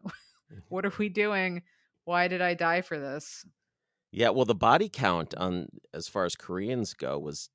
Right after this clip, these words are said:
Speaker 2: incredibly high, but, um, there weren't that many Americans who were killed, I guess, so that's why we sort of forget that it was such a, such a violent, gruesome,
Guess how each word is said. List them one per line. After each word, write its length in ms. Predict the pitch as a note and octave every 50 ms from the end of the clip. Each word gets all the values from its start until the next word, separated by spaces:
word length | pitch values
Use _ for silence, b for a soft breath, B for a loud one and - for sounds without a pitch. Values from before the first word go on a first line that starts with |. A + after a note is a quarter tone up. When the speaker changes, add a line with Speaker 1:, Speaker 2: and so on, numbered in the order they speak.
| _ _
Speaker 2:
incredibly 840 | F2 F2 F2 - - - - - G2+ A2 - A#2+ G#2 - D#2 C2+
high, 600 | C2 - - - F#2 G#2 G#2 G2 D#2+ C#2+ A#1+ - - _ _ _ _ _ _ _ _ _
but, 320 | F2+ D#2+ F#2+ F#2 F2 E2+ - _ _ _ _ _ _ -
um, 400 | E2 D#2+ C#2+ C2 B1+ C#2 C#2+ - -
there 160 | - F#2 D#2+
weren't 280 | E2+ F2+ F2 C#2 - F2+
that 140 | F#2 F2 -
many 440 | D#2+ F2 E2 D#2+ D#2+ D#2+ D2 D2 - _ _ _ _ _ _ _ _
Americans 640 | - F#2 E2 D#2+ D#2 F2+ G#2+ - C#3+ C#3 C#3+ -
who 100 | - D#3
were 160 | D3+ D3+ D3+ D3+
killed, 460 | - - D3+ D3+ D#3+ E3+ F3 E3 -
I 80 | - D3+
guess, 300 | C#3 D3+ D3+ D#3+ E3 -
so 160 | - - A2+
that's 260 | G#2 G#2+ G#2+ - -
why 160 | - F#2+ F2+
we 140 | F2 E2+ E2+
sort 200 | - - F2+ E2
of 80 | E2 -
forget 380 | - D#2 D#2+ D#2+ D2+ D#2 F2 - -
that 80 | D#2
it 80 | D2 C#2
was 100 | D2 -
such 260 | - - C2+ - -
a, 160 | B1 A1+ A1+ C2+ b b b b b b b b b b
such 240 | - - F2 -
a 80 | F2+ D#2 - _ _ _ E2 - - _ _ -
violent, 540 | E2 E2+ D#2+ E2+ E2+ E2 F2 F2+ - - F2
gruesome, 680 | - E2+ E2 E2 - - - F2+ D#2+ D#2+ D#2 C#2+ -